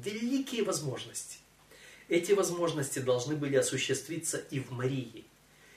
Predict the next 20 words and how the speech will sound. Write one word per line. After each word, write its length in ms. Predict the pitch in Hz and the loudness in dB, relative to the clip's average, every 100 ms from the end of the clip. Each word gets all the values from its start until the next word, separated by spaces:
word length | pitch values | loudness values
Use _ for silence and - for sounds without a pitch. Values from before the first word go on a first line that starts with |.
| - - - | -20 -12 2
По 100 | 139 | 4
его 400 | 123 123 196 202 | 4 4 6 6
благодати 800 | 196 202 175 - 104 - 104 - - | 6 2 2 0 -2 -4 -6 -8 -10
она 180 | 127 127 | -4 -2
стала 320 | 123 139 127 | -2 -2 -4
причастницей 880 | - 147 131 - 175 170 196 190 175 | -4 -6 0 2 2 0 0 2 2
божественной 600 | 143 139 165 160 - 156 | 2 0 -2 -2 -4 -4
природы. 460 | - 165 151 - - - - - - _ - - - | -2 0 2 0 -4 -14 -20 -20 -20 _ -20 -18 -10
Вы 80 | 131 | -2
понимаете? 520 | 131 135 147 - - - - - - - - - - - - - - - - - | -2 0 -4 -6 -12 -20 -20 -20 -20 -20 -20 -20 -20 -20 -20 -20 -20 -20 -20 -16
Христос 760 | - 131 - - 196 185 - - | -4 4 4 6 2 2 -2 0
стал 420 | - - 160 170 | 0 0 -2 -4
причастником 800 | - 139 - 165 - 147 131 131 | -4 -4 -2 -2 -4 -4 -4 0
человеческой 580 | - 170 202 196 - 131 | 2 6 6 4 2 0
природы. 440 | - 135 120 - - | 0 0 0 -2 -8
Мария 640 | - 156 175 196 175 123 - | -6 0 2 4 4 2 0
стала 380 | - 131 123 - | -8 -8 -10 -8
причастницей 720 | 143 - 165 156 127 117 120 117 - | -6 -2 -2 -2 -6 -6 -6 -6 -2
божественной 640 | 165 185 147 - 113 113 | -2 0 -2 -4 -8 -8
природы. 420 | - 135 107 | -8 -8 -8